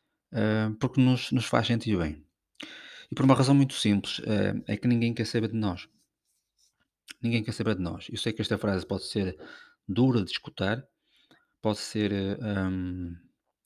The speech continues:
um bocadinho violenta, mas é uma, é uma verdade de la palice. Ou seja, é o óbvio. Ninguém quer saber de nós para nada. Hum, ninguém nos vai, eh, bater à porta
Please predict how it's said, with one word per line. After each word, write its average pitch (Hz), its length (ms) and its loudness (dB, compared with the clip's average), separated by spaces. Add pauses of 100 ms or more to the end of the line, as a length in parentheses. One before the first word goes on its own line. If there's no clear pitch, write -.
um 110 60 0
bocadinho 110 500 0 (280)
violenta, 113 680 0 (920)
mas 113 180 0
é 135 60 6
uma, 127 320 2
é 113 120 0
uma 127 160 2
verdade 117 480 2 (1120)
de 107 140 -4
la 120 140 0
palice. - 640 -4 (640)
Ou 110 100 -8
seja, 104 280 -2
é 123 80 4
o 135 100 2
óbvio. 117 380 2 (560)
Ninguém 143 240 2
quer 131 100 -2
saber 110 200 2
de 98 40 0
nós 101 160 -2
para - 140 -4
nada. 82 280 -4 (600)
Hum, 92 840 -4 (260)
ninguém 104 680 0
nos 101 200 0
vai, 92 420 0 (1080)
eh, - 480 -8
bater 107 260 2
à 95 60 4
porta 98 500 2